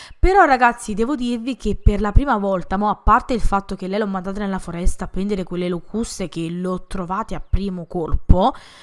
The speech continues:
c'è stata proprio fortuna. E ecco, con la scusa, le faccio fare la passeggiata, anche col guinzaglio con Ellie,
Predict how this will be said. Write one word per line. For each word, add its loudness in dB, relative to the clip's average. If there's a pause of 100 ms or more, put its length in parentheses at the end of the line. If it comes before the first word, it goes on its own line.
(220)
c'è -4
stata 2
proprio 0
fortuna. 0 (560)
E 2
ecco, -6
con 0
la 4
scusa, 2
le -2
faccio -6
fare -2
la -2
passeggiata, 4
anche -2
col 0
guinzaglio 4
con -2
Ellie, -2